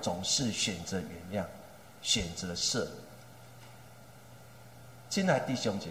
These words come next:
妹，到底我们一生当中，我们要选择什么？继续有仇恨在你我的心，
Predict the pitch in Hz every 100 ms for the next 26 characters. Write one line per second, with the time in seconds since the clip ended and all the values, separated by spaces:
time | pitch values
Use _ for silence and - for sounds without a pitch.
0 | 87 92 90 - - - - - - -
1 | - - - - - - - - 214 165
2 | 127 123 - - 156 139 139 139 135 -
3 | 107 120 123 - 92 - 101 - - -
4 | - - - - - - - - - -
5 | - - - 226 185 196 127 - 135 143
6 | 175 139 - 135 120 143 127 110 - 127
7 | 120 120